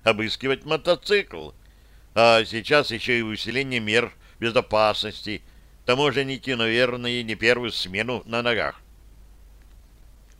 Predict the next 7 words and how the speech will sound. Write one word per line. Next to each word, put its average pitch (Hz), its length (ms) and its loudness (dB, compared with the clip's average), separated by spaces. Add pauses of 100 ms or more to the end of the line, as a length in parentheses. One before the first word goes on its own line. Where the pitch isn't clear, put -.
(180)
"А 139 180 6
что, 185 420 4 (560)
стоит 175 400 2
до 160 100 0
Турина 156 540 2
попробовать 151 480 2
добраться 143 640 2